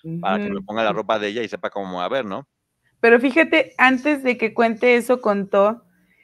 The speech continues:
Speaker 2: eh, que cuando ella sale, saluda a Gloria que está dibujando y, y, <clears throat> perdón, ve a Sergio que está tocando el piano.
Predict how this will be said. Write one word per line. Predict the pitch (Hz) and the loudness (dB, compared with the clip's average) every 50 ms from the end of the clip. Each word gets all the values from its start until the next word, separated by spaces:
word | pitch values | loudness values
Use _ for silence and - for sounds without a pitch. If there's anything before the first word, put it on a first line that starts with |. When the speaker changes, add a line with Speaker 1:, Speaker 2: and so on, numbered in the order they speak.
| _ _ _ - | _ _ _ -2
Speaker 2:
eh, | 208 202 202 196 196 190 190 190 185 185 170 - _ _ _ _ _ | 0 2 4 4 2 2 2 2 0 0 -2 -6 _ _ _ _ _
que | - 208 190 190 | -2 -2 0 4
cuando | 208 202 196 208 202 208 | 4 2 2 2 0 -2
ella | 208 208 220 220 233 | 0 2 0 0 0
sale, | 233 254 240 240 233 233 240 | 4 4 4 4 4 2 -2
saluda | 233 208 190 190 190 196 202 | -2 -2 -2 -2 0 2 2
a | 202 | 2
Gloria | 196 196 196 202 202 196 190 | 2 0 -2 -2 -4 -6 -8
que | - | -8
está | 190 - - 185 185 | -12 -6 -2 -2 -2
dibujando | 190 202 202 208 - - 247 220 220 220 214 208 214 202 208 _ - | -2 -2 -4 -6 -4 0 0 0 0 0 0 0 0 0 -2 _ -10
y, | 208 202 196 190 185 202 202 202 196 196 190 _ _ _ - | -8 -6 -6 -6 -6 -8 -8 -6 -6 -6 -8 _ _ _ -6
y, | 269 269 254 - 190 190 - - - - 294 262 240 208 185 | -2 -2 0 0 -2 -6 -8 -12 -4 0 2 2 2 0 -2
<clears throat> | - - | -2 -4
perdón, | 185 180 190 190 185 185 185 190 _ _ _ _ _ _ _ _ _ _ _ _ _ _ _ _ | -2 -2 0 -2 -2 -4 -6 -10 _ _ _ _ _ _ _ _ _ _ _ _ _ _ _ _
ve | 180 180 214 214 | -6 2 4 4
a | 220 220 | 4 4
Sergio | - 226 214 214 247 - | 2 -2 0 0 -4 -4
que | - 202 | -4 -6
está | 202 - 202 196 | -2 -2 -4 -2
tocando | - 208 - 196 196 202 196 | -2 -4 -2 -2 -2 0 -2
el | 196 190 190 | -2 -4 -4
piano. | - 190 190 190 185 185 175 - - | -4 -2 0 0 0 0 -4 -10 -14